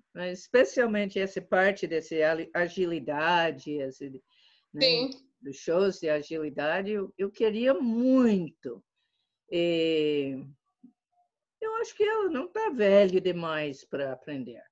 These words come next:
Speaker 1: né?
Speaker 2: Sim.
Speaker 1: Ahn, né? Eu sei que o ideal é quando é filhote ainda, né? Mas, não,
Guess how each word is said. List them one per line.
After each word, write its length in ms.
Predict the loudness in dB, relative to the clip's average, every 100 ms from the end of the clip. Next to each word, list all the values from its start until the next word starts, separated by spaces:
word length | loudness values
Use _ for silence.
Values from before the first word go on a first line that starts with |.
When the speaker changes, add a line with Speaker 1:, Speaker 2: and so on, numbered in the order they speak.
| _ _
Speaker 1:
né? 300 | -18 -14 -14 -16 _ _ _ _ _ _
Speaker 2:
Sim. 480 | 2 2 2 -6 -14 _ -14
Speaker 1:
Ahn, 680 | -10 -8 -8 -8 -8 -8 -10 -14 _ _ _ _ _ _ _ -20 -20 _ _ _ -14
né? 300 | -10 -6 -6
Eu 100 | -6
sei 240 | -2 0
que 140 | 0 2
o 80 | 4
ideal 640 | 4 0 0 2 2 2
é 100 | 0
quando 280 | -4 -6 -4
é 100 | -4
filhote 720 | -4 -4 0 2 0 -4 -8
ainda, 520 | -6 -6 -6 -10 -12
né? 260 | -14 -12 -10
Mas, 600 | -8 -8 -8 -12 -18 -20 _ _ _ _ _ _ _
não, 440 | -14 -10 -10 -12